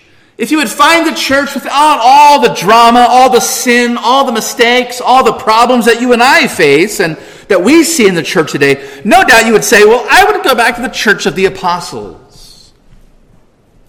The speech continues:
And many of us have come out of church traditions where, uh, from time to time, you know, we would always hear, uh, that tried and true phrase,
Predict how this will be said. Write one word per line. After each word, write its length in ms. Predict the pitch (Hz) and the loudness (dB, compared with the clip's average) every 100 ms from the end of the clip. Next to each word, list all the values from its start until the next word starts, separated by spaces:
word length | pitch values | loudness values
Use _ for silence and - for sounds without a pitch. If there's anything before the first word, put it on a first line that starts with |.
| _ - | _ -12
And 100 | 330 | -8
many 160 | 330 294 | -4 -2
of 60 | |
us 140 | 196 190 | -2 -2
have 120 | 165 | -6
come 220 | - 196 | -6 -4
out 100 | 151 | -4
of 100 | 143 | -4
church 240 | - 170 - | -6 -8 -8
traditions 520 | 135 208 - 156 139 | -2 -2 -2 -6 -2
where, 340 | 143 139 - - - - | -2 -2 -6 -18 -14 -6
uh, 220 | 156 147 | -4 -4
from 140 | 165 | -6
time 260 | - 214 196 | -6 -4 -4
to 40 | |
time, 380 | - 202 214 170 | -4 -2 0 -2
you 80 | 165 | -2
know, 80 | 147 | -2
we 120 | 202 | 0
would 120 | 214 | 0
always 260 | 226 226 - | 0 0 0
hear, 600 | 196 175 - - - - | 2 2 -2 -10 -20 -6
uh, 260 | 151 143 | -2 0
that 200 | 143 151 | 0 -2
tried 360 | - 240 240 226 | -2 0 2 2
and 120 | 185 | 0
true 240 | 151 190 170 | 0 0 0
phrase, 420 | 180 156 - | 2 0 0